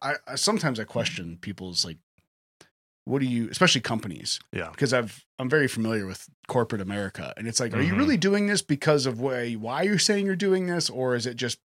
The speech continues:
Speaker 1: are you trying to virtue sh-, signal or yeah, it was this, it was this Breitbart. But, I mean, they're not, they don't usually lie.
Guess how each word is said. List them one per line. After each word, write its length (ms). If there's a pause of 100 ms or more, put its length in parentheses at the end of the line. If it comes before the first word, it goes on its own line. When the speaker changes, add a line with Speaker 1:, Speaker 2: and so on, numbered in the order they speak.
(300)
Speaker 1:
are 40
you 100
trying 200
to 40
virtue 340
sh-, 240
signal 400
or 420 (1500)
yeah, 140
it 120
was 160
this, 160 (200)
it 40
was 160
this 80
Breitbart. 520 (760)
But, 120
I 60
mean, 180
they're 120
not, 280
they 100
don't 220
usually 300
lie. 500